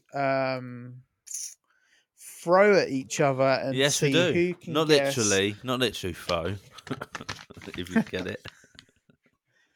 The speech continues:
Speaker 1: Okay, so I've got the Google, um,
Speaker 2: Coin toss?
Speaker 1: coin toss ready.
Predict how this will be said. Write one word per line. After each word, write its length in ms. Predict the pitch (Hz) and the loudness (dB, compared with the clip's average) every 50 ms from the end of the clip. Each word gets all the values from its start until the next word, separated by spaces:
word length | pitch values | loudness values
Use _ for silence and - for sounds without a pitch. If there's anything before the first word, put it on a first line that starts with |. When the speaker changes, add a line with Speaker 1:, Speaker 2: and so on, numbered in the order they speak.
| _ _ _ _ _ _ - 147 | _ _ _ _ _ _ 2 4
Speaker 1:
Okay, 300 | 160 156 - 190 175 160 | 4 6 6 6 6 6
so 180 | - 180 165 | 6 6 6
I've 140 | 165 160 - | 6 6 6
got 240 | - 202 147 156 160 | 4 4 4 4 2
the 100 | 175 170 | 2 2
Google, 880 | - - - 202 202 202 190 170 185 185 180 180 175 175 170 156 - - - | 2 0 2 2 4 4 4 6 6 6 8 6 6 4 2 -2 -4 -6 -2
um, 460 | 147 147 151 147 147 147 143 143 143 139 | 0 2 4 4 4 2 2 0 -2 -2
Speaker 2:
Coin 140 | 139 135 135 | -4 -4 -2
toss? 200 | - 175 165 - | -2 -4 -2 0
Speaker 1:
coin 260 | 175 170 165 156 143 | 0 0 0 -2 -4
toss 600 | - 165 156 151 147 143 - - - - - - _ _ _ _ _ _ | -4 -2 0 0 0 -2 -6 -8 -10 -10 -14 -18 _ _ _ _ _ _
ready. 840 | 151 143 147 156 160 156 160 156 165 156 156 156 160 156 156 - | -14 -10 -2 0 2 2 2 0 -2 -4 -2 -2 -4 -4 -8 -12